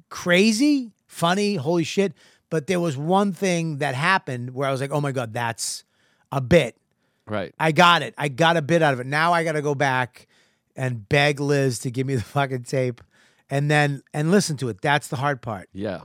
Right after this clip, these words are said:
Speaker 1: It's 'cause it's immediate. I got what I wanted.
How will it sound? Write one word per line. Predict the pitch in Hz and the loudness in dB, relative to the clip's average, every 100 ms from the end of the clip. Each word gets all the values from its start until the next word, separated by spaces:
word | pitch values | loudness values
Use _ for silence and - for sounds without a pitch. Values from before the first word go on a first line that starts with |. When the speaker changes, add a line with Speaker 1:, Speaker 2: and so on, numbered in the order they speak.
| _ - | _ -12
Speaker 1:
It's | 135 | -2
'cause | 175 143 | 0 0
it's | 180 143 - - _ _ | -4 -8 -8 -12 _ _
immediate. | 151 156 180 226 233 226 208 _ _ _ | -2 2 4 4 4 4 2 _ _ _
I | 196 | -2
got | 175 240 269 | 4 4 4
what | 196 | 2
I | 160 | 0
wanted. | 139 135 117 92 | 0 -2 -4 -8